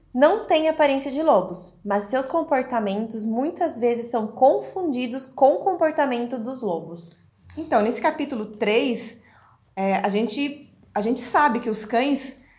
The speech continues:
Speaker 2: eles lembram os lobos fisicamente, né, no formato do corpo, mas eles também já mudaram muito, inclusive fisicamente. Mas a teoria cão-lobo, usado por diversos adestradores, tem sido justificativa para punições.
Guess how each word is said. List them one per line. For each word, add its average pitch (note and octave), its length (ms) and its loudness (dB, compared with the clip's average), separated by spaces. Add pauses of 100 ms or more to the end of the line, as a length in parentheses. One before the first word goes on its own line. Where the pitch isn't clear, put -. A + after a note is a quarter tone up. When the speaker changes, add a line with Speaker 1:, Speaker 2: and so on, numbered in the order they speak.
(160)
Speaker 2:
eles A#3 280 -2
lembram C#4 600 4
os B3 140 0
lobos G#3+ 800 2
fisicamente, G#3 680 -2
né, F#3+ 100 0
no F#3+ 100 0
formato G#3 760 0
do G#3 160 -4
corpo, G3 420 -2
mas F#3+ 220 2
eles F#3+ 180 -2
também F#3+ 200 -4
já G3 120 0
mudaram G3 340 2
muito, A3 460 2
inclusive G#3+ 420 -4
fisicamente. G#3 1000 -2 (500)
Mas E4 340 4
a C#4 60 4
teoria C4 500 2
cão-lobo, A#3+ 720 4
usado G#3 340 2
por A3 140 -2
diversos G#3 480 2
adestradores, A#3 760 0
tem B3+ 180 0
sido B3 240 -4
justificativa C#4+ 880 -4
para C4+ 240 -2
punições. C4+ 920 -4